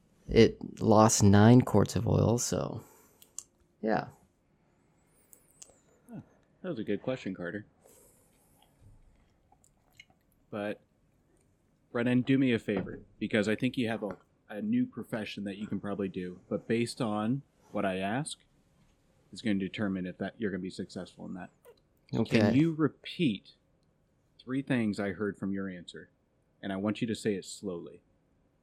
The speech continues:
Speaker 2: Lube tech.
Speaker 1: <laughs> Lube tech.
Speaker 2: Yeah.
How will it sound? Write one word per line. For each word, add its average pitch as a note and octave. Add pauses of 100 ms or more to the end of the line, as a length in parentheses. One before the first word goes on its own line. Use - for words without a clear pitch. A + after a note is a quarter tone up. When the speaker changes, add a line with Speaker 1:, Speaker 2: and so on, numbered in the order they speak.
(380)
Speaker 2:
Lube G2+
tech. - (560)
Speaker 1:
<laughs> A2+ (600)
Lube -
tech. - (360)
Speaker 2:
Yeah. -